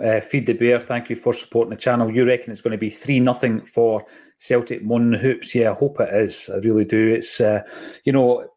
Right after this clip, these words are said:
they, they've gone seven games without a win, Ross County, but four of them have been draws. And obviously the other night, we were kinda looking at that game thinking, "Right, we've failed to overcome Saint Johnstone and Hibs already this season. Is it gonna be another night like that?"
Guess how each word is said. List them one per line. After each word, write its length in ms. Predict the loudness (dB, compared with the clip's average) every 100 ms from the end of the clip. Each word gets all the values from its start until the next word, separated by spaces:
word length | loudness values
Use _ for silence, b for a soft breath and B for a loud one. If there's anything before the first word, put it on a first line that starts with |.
| -6
they, 200 | -2 0
they've 240 | 0 0
gone 380 | 2 2 2 -4
seven 360 | -2 -2 0 2
games 300 | 0 0 -4
without 280 | 0 0
a 80 | 2
win, 240 | 0 0 2
Ross 240 | 0 -2
County, 320 | -2 0 0
but 180 | -2 -4
four 240 | -2 0
of 80 | 2
them 140 | 0 -2
have 100 | -6
been 220 | -4 0
draws. 600 | 4 4 4 0 -12 -20 b b b
And 120 | -2
obviously 460 | 0 0 -2 -2 0
the 100 | 2
other 140 | 2
night, 380 | 0 0 -2 -4 -12 -8
we 140 | 0 0
were 100 | 0
kinda 300 | 0 0 2
looking 260 | 0 -2
at 80 | 0
that 240 | 0 0
game 160 | 2 0
thinking, 420 | 2 -2 2 2
"Right, 220 | 4 0 -4
we've 160 | -4 -4
failed 520 | -4 -2 0 0 -2 -10 -2
to 300 | 2 4 2 b b b -4
overcome 460 | 0 0 0 -2
Saint 220 | -2 -6 -2
Johnstone 380 | -2 -2 -8
and 120 | -6 -2
Hibs 240 | -2 0
already 340 | 2 2 2
this 200 | 0 -2
season. 280 | -2 -2 0
Is 120 | 0
it 80 | 0
gonna 180 | 0 0
be 120 | 0
another 260 | 0 0 0
night 200 | -2 -2
like 220 | -4 -2
that?" 240 | -2 -2